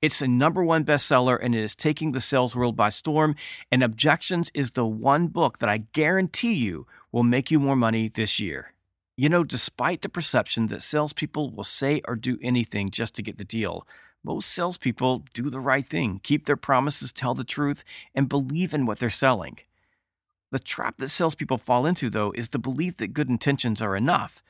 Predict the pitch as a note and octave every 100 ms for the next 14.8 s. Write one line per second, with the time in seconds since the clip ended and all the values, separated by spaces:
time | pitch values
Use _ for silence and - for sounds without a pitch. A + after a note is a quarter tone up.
0 | _ _ _ _ - D#3 - E3+ - -
1 | F#3 F#3+ F3 C3+ C3 - E3 B2+ G#2+ A#2+
2 | G3 - D#3+ F3+ D#3+ D3 C#3+ B2 A#2 -
3 | D3 C3+ A#2+ G#2 - - G3+ - C3 A2
4 | G#2 G2+ - B2 - A2+ A2+ A#2+ F#3+ C#3+
5 | - G#2 - G#2 - - - - C#3 D3+
6 | A#2+ D#3+ F3+ G3 F3 F#3 - A#2 B2 -
7 | C3 A#2+ B2 B2 - C3+ B2 G2 G2 E2
8 | - - - - - _ - F3 - -
9 | G3 G#3 C3+ A#2 - A#2 - - _ _
10 | - - E3+ E3 F#3+ F#3 - C#3 - C3
11 | B2 D#3+ C#3+ - G2 - G#2+ A2+ A#2 D#3
12 | D#3+ F3+ - B2+ B2 D3 D#3+ D3+ D3+ C3
13 | B2+ B2+ C3 B2 C3+ B2 - D3 D3 D3+
14 | B2+ A#2+ A#2 B2 - C#2+ - -